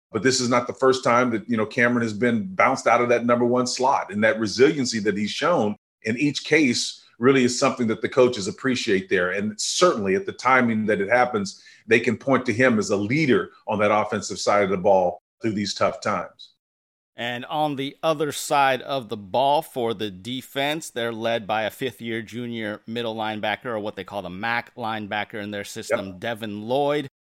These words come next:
Speaker 2: who was a twenty twenty
Speaker 1: Mm-hmm.
Speaker 2: All Pac-twelve first teamer, leading the team with forty-five tackles, eight of them for loss. That leads the conference. He's also got two sacks, two interceptions,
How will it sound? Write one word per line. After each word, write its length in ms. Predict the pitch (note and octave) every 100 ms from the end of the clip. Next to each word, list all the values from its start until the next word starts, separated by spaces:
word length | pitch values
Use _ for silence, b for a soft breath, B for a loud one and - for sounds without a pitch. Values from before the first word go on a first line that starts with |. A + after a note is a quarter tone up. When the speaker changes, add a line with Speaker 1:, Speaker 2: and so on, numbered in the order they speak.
| -
Speaker 2:
who 80 | A2
was 160 | A2+
a 220 | A2 G#2+
twenty 320 | F#2+ C#3+ C3+ B2
twenty 380 | G2 B2+ B2
Speaker 1:
Mm-hmm. 100 | - -
Speaker 2:
All 280 | A#2 A#2
Pac-twelve 640 | A#2 B2 A2+ - B2+ A2+ G#2
first 360 | - A#2 -
teamer, 400 | - D3+ D3 D3+ - _ -
leading 240 | D#3 D3+
the 80 | C3+
team 240 | - D3
with 140 | B2 -
forty-five 680 | - C3 C3+ - C3 B2+ -
tackles, 640 | B2+ A#2+ - B2+ C#3+ - _ _ _
eight 180 | E3+ E3
of 100 | C3+
them 180 | C3 B2+
for 160 | B2
loss. 420 | A2 A#2 C#3 E3
That 260 | - A2+ B2
leads 420 | G#2+ A#2+ B2 G#2
the 100 | F#2+
conference. 720 | - C#3 D#3+ D3+ G#2+ G#2 -
He's 160 | - G2
also 200 | G2 G2+
got 240 | G#2 F#2+
two 160 | - C#3+
sacks, 520 | - C3+ B2+ - -
two 300 | - F3 E3+ -
interceptions, 680 | C#3+ C3 - B2 - A#2